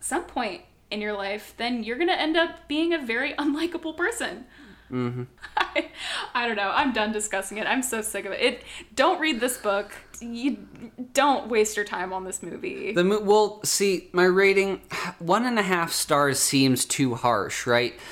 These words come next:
Speaker 2: There's nothing really
Speaker 1: Ah.
Speaker 2: offensively bad about the movie. T-,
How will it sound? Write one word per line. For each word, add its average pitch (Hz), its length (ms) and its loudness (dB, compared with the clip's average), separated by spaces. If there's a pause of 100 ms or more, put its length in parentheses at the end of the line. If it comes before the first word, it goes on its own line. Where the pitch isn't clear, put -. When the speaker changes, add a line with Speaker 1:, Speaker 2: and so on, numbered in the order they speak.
Speaker 2:
There's 151 220 4
nothing 196 340 4
really 156 320 6
Speaker 1:
Ah. - 100 0
Speaker 2:
offensively 143 920 2
bad 127 520 2
about 151 320 0
the - 100 0
movie. 170 520 4 (800)
T-, 180 120 4